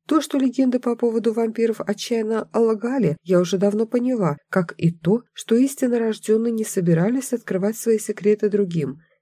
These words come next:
Тем самым получали преимущество. Они о ведьмах и оборотнях знали много, а о них были известны только смутные сказки, в которых непременными спутниками зубастых были голосящие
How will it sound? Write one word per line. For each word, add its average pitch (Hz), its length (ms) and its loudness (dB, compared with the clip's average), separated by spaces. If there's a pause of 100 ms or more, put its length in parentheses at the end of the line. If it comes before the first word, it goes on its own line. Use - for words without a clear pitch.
Тем 156 300 0
самым 165 640 -2
получали 208 640 0
преимущество. 196 1040 -4
Они 156 500 0
о 220 120 0
ведьмах 180 540 0
и - 80 0
оборотнях 208 680 2
знали 196 380 2
много, 214 580 0
а 175 180 4
о 151 60 4
них 180 380 -2
были 294 360 2
известны 226 460 0
только 233 520 -2
смутные 160 640 -2
сказки, - 800 -14 (140)
в - 140 -20
которых 180 680 2
непременными 202 760 4
спутниками 196 680 0
зубастых 170 760 0
были 240 280 4
голосящие 160 920 0